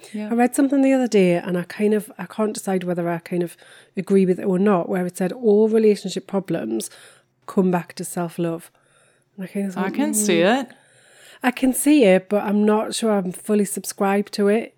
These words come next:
Speaker 2: yet." <laughs>
Speaker 1: Yeah. I mean, there's a, there's a
Speaker 2: I think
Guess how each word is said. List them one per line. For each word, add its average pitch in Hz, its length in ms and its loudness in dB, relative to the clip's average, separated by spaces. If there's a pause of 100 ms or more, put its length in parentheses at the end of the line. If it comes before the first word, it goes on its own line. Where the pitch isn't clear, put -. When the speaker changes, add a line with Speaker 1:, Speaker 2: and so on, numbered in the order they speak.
(140)
Speaker 2:
yet." 196 420 -4 (160)
<laughs> - 160 -2
Speaker 1:
Yeah. 190 360 0 (720)
I 262 40 -2
mean, 302 300 4
there's 262 260 2
a, 285 220 6
there's 240 240 0
a 262 40 2
Speaker 2:
I - 20 4
think 240 60 2